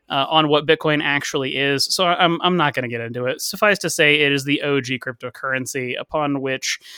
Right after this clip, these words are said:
thousands and thousands of alternative blockchain technologies and cryptocurrencies and other concepts utilizing those technologies have been produced.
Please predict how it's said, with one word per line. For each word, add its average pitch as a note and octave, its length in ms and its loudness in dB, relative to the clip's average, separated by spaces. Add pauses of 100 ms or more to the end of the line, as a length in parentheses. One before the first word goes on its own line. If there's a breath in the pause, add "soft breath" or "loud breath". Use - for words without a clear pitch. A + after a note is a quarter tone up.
(180 loud breath)
thousands E3+ 800 4
and C3+ 400 0
thousands C#3+ 800 4
of C3+ 280 0
alternative C#3 640 -2
blockchain C#3+ 560 -2
technologies D3 920 0
and B2+ 280 -10
cryptocurrencies D#3+ 1400 0
and C3 360 -4
other D3 320 0
concepts C#3 640 -4
utilizing C3 560 -4
those B2+ 160 -8
technologies C3 840 -6
have B2 240 -6
been A#2+ 240 -8
produced. D3 640 -8